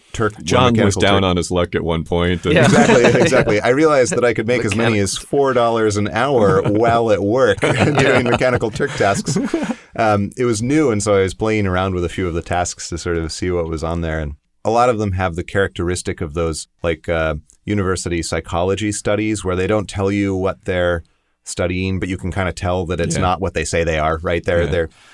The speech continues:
Speaker 1: having you fill out a survey, um, and telling you that they're interested in your survey responses, but really they're counting how many times you blink or something. Uh, the one that I particularly enjoyed on Mechanical Turk involved, um,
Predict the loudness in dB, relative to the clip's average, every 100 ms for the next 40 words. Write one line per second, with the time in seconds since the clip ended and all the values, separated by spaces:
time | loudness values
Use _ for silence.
0 | -6 -2 0 -2 -2 -2 0 0 -2 -2
1 | -2 0 0 2 0 -4 _ _ -8 -4
2 | -2 -2 -4 -4 -6 -4 -2 -2 -2 -2
3 | -2 -2 -2 -2 -2 -4 -4 -4 -4 -2
4 | 0 0 -2 -2 -2 -2 -4 -4 -2 0
5 | 0 2 0 0 -2 -2 -4 -4 -4 -6
6 | -6 -6 -6 -6 -10 -10 -10 -10 -14 -20
7 | -20 -12 -2 0 2 0 -6 -6 -2 0
8 | 0 0 0 -2 -4 _ -10 -8 -4 0
9 | 0 0 0 -2 -2 0 0 -2 -4 -6
10 | -6 -6 -8 -4 -4 -4 _ -8 -6 -2
11 | 0 0 -2 _ _ _ _ _ -4 -2
12 | -2 -6